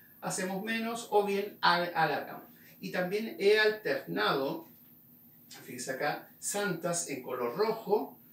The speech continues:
y en color verde. Un dato importante, le he puesto las presillas acá para colgar.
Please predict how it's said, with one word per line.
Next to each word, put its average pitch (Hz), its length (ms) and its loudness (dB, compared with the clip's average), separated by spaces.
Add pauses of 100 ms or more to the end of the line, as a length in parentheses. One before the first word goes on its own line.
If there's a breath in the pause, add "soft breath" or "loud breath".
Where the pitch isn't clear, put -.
(360 loud breath)
y 185 140 2
en 214 180 2
color 180 480 2
verde. 120 340 -2
Un 262 220 2
dato 233 240 4
importante, 165 720 -4
le 170 100 -6
he - 20 -6
puesto 226 280 -4
las 208 140 0
presillas 208 680 -4
acá - 440 -6
para - 200 -4
colgar. - 460 -6